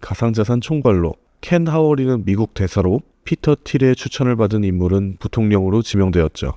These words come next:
미국 정부와 페이팔 마피아의 이해관계가 일치하며 그 힘은 하나의 방향으로 결집되고 있습니다. 이 시점에서 저는 한 가지 의문을 가졌습니다. 이들이 그 막대한 자본과 권력을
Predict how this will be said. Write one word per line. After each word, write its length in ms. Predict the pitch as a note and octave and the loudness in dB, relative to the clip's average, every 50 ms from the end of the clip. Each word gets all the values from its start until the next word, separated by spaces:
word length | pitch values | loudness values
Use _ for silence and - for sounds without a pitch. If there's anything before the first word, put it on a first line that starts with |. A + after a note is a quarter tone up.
| - _ _ | -10 _ _
미국 340 | - G2+ A#2 C3+ E3 D#3+ - | 0 0 2 2 2 0 0
정부와 800 | - G#2+ G2 G#2+ A#2 A#2 B2 A2+ G2 F#2 G2+ G#2 F2+ - - - _ | -2 -2 -2 -2 -2 0 2 2 2 2 0 -2 -4 -6 -10 -14 _
페이팔 400 | - - C#3+ D#3 D3+ - D3+ C#3+ | -4 0 0 0 2 2 0 2
마피아의 580 | B2+ A2 F#2 - - - A#2+ G#2+ G#2 G#2 G2+ F#2 | 2 2 0 0 -2 0 2 2 2 2 2 2
이해관계가 560 | F#2 G2 G#2 G#2 G#2 G2 F#2 F#2+ F#2 G#2 G#2 | 2 2 2 2 2 0 0 0 2 2 2
일치하며 720 | F#2+ E2+ F2 F2 - - G#2 F2+ D#2+ E2+ G2 G#2 F#2 D2+ - _ _ _ _ _ _ _ _ | 2 0 0 -2 0 2 2 2 2 2 0 0 0 -2 -6 _ _ _ _ _ _ _ _
그 140 | - - G#2+ | 0 0 0
힘은 340 | G2+ - C3+ B2+ C3 C3 B2 | 0 2 0 2 2 2 0
하나의 380 | A#2+ C3+ D3 D3+ D3 D3 C#3+ | 0 -2 0 0 2 0 0
방향으로 480 | - - G2 G2 G2+ G#2 G2+ G2 G2 F#2+ | 0 -2 -2 0 2 2 2 2 0 0
결집되고 640 | - - F#2 F#2 - - - - - F#2+ F2+ F2+ | 0 0 -2 0 -2 -4 -4 0 2 4 4 4
있습니다. 500 | F2 - - - - D2+ C#2 - - D2 _ _ _ _ _ - | 2 0 -2 -6 -6 -6 -6 -6 -8 -12 _ _ _ _ _ -2
이 140 | - A#2+ C#3 | 2 2 2
시점에서 640 | C3 - - - G#3+ G3 D3+ B2 G#2+ D3 C#3 G2+ F2 - | 2 0 0 2 2 4 4 2 2 2 2 0 0 -2
저는 240 | - - G2+ G#2+ | -2 -2 0 0
한 140 | A2 B2+ C#3 | 2 0 2
가지 300 | C#3 D3 C#3 B2 B2+ B2 | 2 2 2 2 2 2
의문을 340 | G#2 G2 G2 A2 A#2+ B2 A#2 | 2 2 2 2 2 2 2
가졌습니다. 640 | G2+ G#2 - F#2+ - - - E2 D#2+ D#2 D#2 D#2 - - _ _ _ - | 0 -2 -4 -4 -6 -2 0 0 0 2 0 0 -2 -4 _ _ _ -4
이들이 640 | F#2 A2 A#2+ - C#3+ A#2+ A2+ G#2+ A2 G2+ F#2 - _ _ _ _ _ | -2 -2 2 2 2 2 2 0 0 -2 -6 -10 _ _ _ _ _
그 140 | - - F3 | -4 0 0
막대한 580 | F3 F#3 F3+ F#2+ - _ - D3 D#3 E3 D#3+ D3 | 0 0 0 -4 -4 _ 0 2 2 2 2 0
자본과 500 | D3 C#3 B2+ C3+ C3+ C3+ B2 C3+ C3 B2+ | -2 0 0 0 -2 0 0 0 0 0
권력을 420 | - - G2+ G2 G#2 G#2+ G2+ | 0 -2 0 2 2 2 2